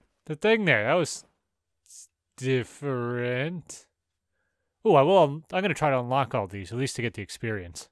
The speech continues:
Not like there's anything really behind any of these, I think. Look, look at a toy car. Oh, a house. A dead house cat. Yeah, they're feeding them house cats.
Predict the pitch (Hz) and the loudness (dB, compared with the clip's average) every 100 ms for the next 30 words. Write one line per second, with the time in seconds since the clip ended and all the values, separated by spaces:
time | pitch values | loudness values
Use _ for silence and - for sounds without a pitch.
0 | - 180 185 151 151 135 147 143 - 131 | 0 2 4 4 2 2 2 0 -4 -8
1 | 123 123 113 90 104 - 123 131 156 180 | -4 -4 -6 -8 -10 -6 -4 -4 -2 -4
2 | 185 196 208 165 190 165 196 190 _ 143 | -2 -4 -4 -4 -4 -4 -6 -8 _ -8
3 | 117 127 165 117 92 - 120 107 - 151 | -8 -6 -6 -6 -8 -10 -12 -12 -6 0
4 | 147 143 143 - _ _ _ - 247 202 | 4 4 0 -4 _ _ _ 0 4 6
5 | 214 226 131 131 113 - _ _ _ _ | 8 8 6 4 2 -8 _ _ _ _
6 | _ - 220 254 214 123 127 120 - 131 | _ -10 2 8 8 8 4 2 -2 -2
7 | 123 147 127 120 - 165 139 123 107 - | 2 2 2 0 -2 -6 -4 -6 -10 -10
8 | 110 - 98 - - - - | -10 -12 -16 -16 -16 -14 -16